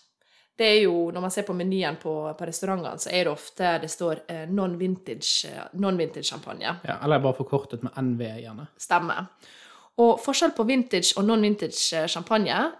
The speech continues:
Speaker 1: det er, vintage, det betyr egentlig årgang.
Speaker 2: Mhm.
Speaker 1: Så hvis, hvis det er for eksempel en to tusen og åtte vintage, da er det laget, eh, på druer fra to tusen og åtte-sesongen.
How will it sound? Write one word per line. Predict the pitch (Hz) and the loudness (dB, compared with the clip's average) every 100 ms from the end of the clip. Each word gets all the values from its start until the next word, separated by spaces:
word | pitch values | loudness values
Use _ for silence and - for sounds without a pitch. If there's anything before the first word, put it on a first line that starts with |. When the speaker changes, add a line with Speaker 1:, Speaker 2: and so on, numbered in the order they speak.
| 202 | 2
Speaker 1:
det | 226 - | 2 4
er, | 226 202 | 4 4
vintage, | 226 254 - 160 | 2 0 0 0
det | 214 | 0
betyr | 202 190 214 | 0 0 0
egentlig | 196 202 170 208 - | 2 0 0 -2 0
årgang. | 170 170 185 175 160 208 - _ | 0 0 2 2 0 -6 -12 _
Speaker 2:
Mhm. | 143 120 117 175 _ _ _ _ _ | -6 -4 -4 -10 _ _ _ _ _
Speaker 1:
Så | - - 214 208 - | -4 2 4 4 0
hvis, | 214 254 - - - - - | 0 2 2 0 -4 -10 -4
hvis | 247 - | -2 0
det | - | 4
er | 240 | 4
for | 226 | 4
eksempel | 180 175 226 208 170 | 0 0 0 0 -2
en | 175 | -2
to | |
tusen | 190 202 - | -4 -6 -6
og | - | -10
åtte | - | -6
vintage, | 196 196 190 226 294 - - | -2 -2 -2 -6 -2 -2 -2
da | 208 220 | 2 2
er | |
det | 190 | 4
laget, | 175 165 185 202 190 180 - | 2 0 0 2 2 2 -8
eh, | - 160 | -14 -12
på | 156 185 | -8 -6
druer | 190 254 240 415 - _ | -2 2 2 2 -6 _
fra | - 196 | -2 0
to | 202 | 0
tusen | 202 190 190 | -2 -2 -2
og | - | -6
åtte-sesongen. | - 156 156 147 - - | -6 -6 -6 -8 -10 -12